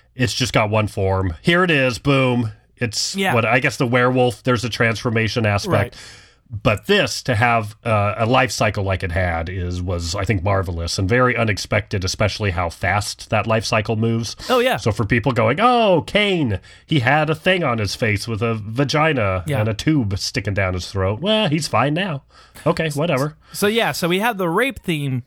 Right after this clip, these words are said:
Speaker 2: We have the maternal theme, um, that we get a lot.
Speaker 1: Mm-hmm.
Speaker 2: Uh, we also have this disease, uh, theme that's definitely played up a lot more in this, uh, Prometheus and what looks like what's gonna be an Alien Covenant.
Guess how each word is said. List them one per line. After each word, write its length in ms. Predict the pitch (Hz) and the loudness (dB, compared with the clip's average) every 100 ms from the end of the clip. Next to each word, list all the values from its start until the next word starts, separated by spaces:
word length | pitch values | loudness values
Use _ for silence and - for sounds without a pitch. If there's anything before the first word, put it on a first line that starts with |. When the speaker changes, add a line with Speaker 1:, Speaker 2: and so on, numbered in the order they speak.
| - | -4
Speaker 2:
We 140 | 147 | -2
have 440 | 151 180 180 147 143 | 0 0 0 -2 -2
the 560 | 143 135 127 120 117 - - | 0 0 -2 -4 -6 -8 -4
maternal 600 | 147 - 226 233 160 131 | -2 0 0 2 0 -2
theme, 500 | - 135 120 113 110 _ _ | -4 -2 -2 -2 -6 _ _
um, 460 | 127 123 120 117 107 | -2 0 0 -4 -6
that 100 | 131 | -4
we 80 | 135 | -2
get 140 | 131 | -2
a 20 | |
lot. 300 | 127 117 117 | -2 -2 -4
Speaker 1:
Mm-hmm. 240 | 104 92 92 - | -4 -2 -4 -2
Speaker 2:
Uh, 120 | 180 | 0
we 100 | 202 | 2
also 180 | 294 294 | 0 0
have 140 | 254 | -2
this 160 | 190 - | -4 -8
disease, 800 | 151 127 190 190 143 117 - - 131 | -6 -2 -2 -2 -4 -6 -10 -10 -4
uh, 320 | 123 113 110 | -2 -2 -6
theme 340 | - 156 131 | -4 -4 -2
that's 280 | 131 117 - _ | -4 -6 -12 _
definitely 600 | 143 180 175 170 156 139 | -2 -2 -2 -2 0 -2
played 320 | 123 - 156 139 | -4 -2 0 0
up 140 | 131 | -2
a 20 | |
lot 240 | 127 165 151 | 0 0 -2
more 240 | 143 135 | -2 -2
in 100 | 127 | -2
this, 320 | 127 117 - - | -4 -6 -10 -6
uh, 180 | 127 120 | -4 -4
Prometheus 680 | - 131 151 143 135 123 127 | -4 -2 -2 -2 -4 -4 -6
and 300 | 113 110 - _ | -6 -8 -10 _
what 180 | 135 135 | -4 -2
looks 220 | 147 - | -4 -4
like 160 | 131 117 | -6 -4
what's 100 | 120 | -6
gonna 180 | 131 120 | -6 -4
be 160 | 135 131 | -2 -4
an 80 | |
Alien 320 | 120 117 113 110 | -4 -6 -6 -6
Covenant. 340 | 123 117 | -6 -6